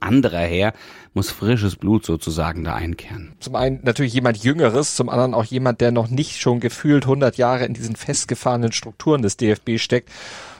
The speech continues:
Speaker 2: und auch in den Strukturen des deutschen Fußballs so tief drin steckt, verwurzelt ist als Funktionär. Also jemand mit modernen und zukunftsträchtigen Ideen, der die Strukturen beim D F B dann vielleicht auch mal verändert.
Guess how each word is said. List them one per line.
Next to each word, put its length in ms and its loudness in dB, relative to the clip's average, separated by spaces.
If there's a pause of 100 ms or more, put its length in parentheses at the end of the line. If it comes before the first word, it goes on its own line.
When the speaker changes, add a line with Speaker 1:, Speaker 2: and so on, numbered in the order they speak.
Speaker 2:
und 140 -6
auch 120 -4
in 80 -4
den 220 0 (260)
Strukturen 500 0
des 140 -2
deutschen 320 2
Fußballs 480 0
so 80 -4
tief 320 -8
drin 260 -2
steckt, 300 0
verwurzelt 600 2
ist 160 0
als 180 0
Funktionär. 500 0
Also 160 0
jemand 260 2
mit 160 0
modernen 580 2
und 140 -4
zukunftsträchtigen 800 -4
Ideen, 360 2
der 100 4
die 100 -2
Strukturen 460 0
beim 120 2
D 140 0
F 140 -2
B 100 2
dann 140 4
vielleicht 180 -2
auch 60 -4
mal 100 0
verändert. 400 -4